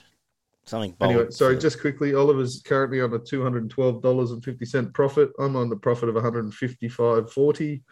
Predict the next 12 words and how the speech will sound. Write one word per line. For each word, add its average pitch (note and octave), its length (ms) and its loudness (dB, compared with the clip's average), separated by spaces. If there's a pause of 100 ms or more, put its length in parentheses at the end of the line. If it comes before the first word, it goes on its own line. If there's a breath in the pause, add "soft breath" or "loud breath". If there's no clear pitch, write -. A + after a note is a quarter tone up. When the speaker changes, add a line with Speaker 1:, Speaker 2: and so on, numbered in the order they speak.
(520 loud breath)
Speaker 2:
Daggy C#3 280 2
slipped C3+ 320 -2
into B2 160 2
the G#2+ 100 -2
minuses A#2+ 500 0
at G2 80 -4
minus A#2 300 0
five A#2+ 300 2
dollars, C#3 360 2
and A2+ 380 -2
Gumpy A2+ 460 -2 (120)
is G#2 520 -6